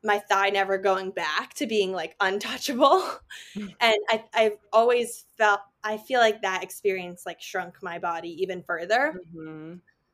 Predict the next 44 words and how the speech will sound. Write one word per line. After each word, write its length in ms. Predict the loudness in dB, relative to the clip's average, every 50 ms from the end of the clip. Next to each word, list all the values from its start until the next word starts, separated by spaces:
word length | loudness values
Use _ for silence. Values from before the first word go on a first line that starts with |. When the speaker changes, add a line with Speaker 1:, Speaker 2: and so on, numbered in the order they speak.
| _ _ _
Speaker 1:
So 200 | _ -4 -2 -2
now 640 | -2 0 0 2 2 4 4 4 2 2 0 -4 -8 _ _ _ _ _ _ _ _ _ _
I'm 140 | -6 -6 -4
postpartum, 880 | -2 -2 -2 -2 -2 -4 -2 0 0 0 0 -2 -2 -4 -6 -8 -10 -14 _ _ _ _ _ _ _ _
and 560 | -4 -2 0 0 -2 -4 -6 -8 -10 -12 -14 -14 -18 -20 _ _ _ _ _ _ -2
I 160 | 0 0 0
h-, 240 | -2 -4 -8 -10 -4
got, 240 | 0 0 0 0 2
get 140 | 2 2 2
on 80 | 2
the 60 | 0 -4
scale 340 | -6 -4 -2 -2 -2 -2
one 180 | -2 -4 -4 -6
day 220 | -6 -6 -6 -6
because 420 | -6 -6 -8 -6 -6 -8 -8 -8 -8
my 80 | -10
sister 280 | -10 -10 -10 -10 -10 -12
came 180 | -12 -12 -10 -10
over 180 | -8 -8 -8
and 120 | -8 -10 -10
told 160 | -10 -10 -10
me 100 | -8 -8
I 100 | -8 -8
felt 180 | -6 -6 -6
like 120 | -8 -8 -12
a 40 | -10
twig. 340 | -8 -6 -6 -6 -8 -12 _ _ _ _ _ _ _ _ _
And 260 | -2 -2 -2 -2 -2 -4
I 40 | -4
<laughs> 40 | -2
got 180 | -2 -2 0
on 80 | 0 -2
the 60 | -2
scale, 360 | -4 -4 0 2 2 4 4 4
and 120 | 4 2 2
I 120 | 2 2
was 300 | 2 2 2 0 -2 -4 -8 _
Speaker 2:
<laughs> 1600 | -20 -20 _ _ _ _ _ _ _ _ _ _ _ _ _ _ _ _ _ _ _ _ _ _ _ _ _ _ _ -20 -6 _
Speaker 1:
definitely 840 | 4 4 4 4 2 -4 -4 -4 -2 -2 -2 -2 -2 -4 -6 -8 -8 -6
lower 580 | -2 0 2 2 2 2 0 -2 0 0 0 0 0 0
than 140 | -2 0 0
I 100 | 0 -2
was, 500 | -2 -2 -2 -4 -4 -6 -8 -8 -10 -10
like, 380 | -8 -6 -6 -8 -8 -12 -20